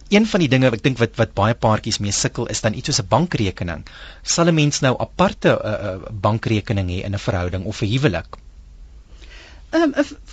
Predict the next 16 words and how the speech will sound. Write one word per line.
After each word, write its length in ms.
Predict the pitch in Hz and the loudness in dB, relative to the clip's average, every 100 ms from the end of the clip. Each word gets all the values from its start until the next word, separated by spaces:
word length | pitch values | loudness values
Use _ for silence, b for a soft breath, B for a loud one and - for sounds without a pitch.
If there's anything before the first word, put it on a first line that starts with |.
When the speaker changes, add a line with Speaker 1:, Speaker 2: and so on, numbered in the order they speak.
| - - - - | -20 -20 -20 -4
Speaker 2:
persoonlik 520 | - - - 403 349 | -2 -2 -2 2 4
dink 160 | 220 208 | 4 0
ek 120 | 220 | -2
nie 80 | 214 | -4
daar's 240 | 180 190 | -2 -4
'n 60 | - | -4
ander 180 | - 208 | -2 0
manier 360 | 196 190 196 | 2 0 0
nie. 260 | 202 233 220 | 2 2 2
Eh, 120 | - | 2
mans 380 | 208 208 233 262 | 4 6 6 6
en 140 | 269 220 | 6 2
vroue 400 | - 240 208 185 | 4 4 4 2
werk 280 | 196 - - | -2 -4 0
al 220 | 226 226 | 0 0
twee 380 | - - - - | -4 -6 -4 -4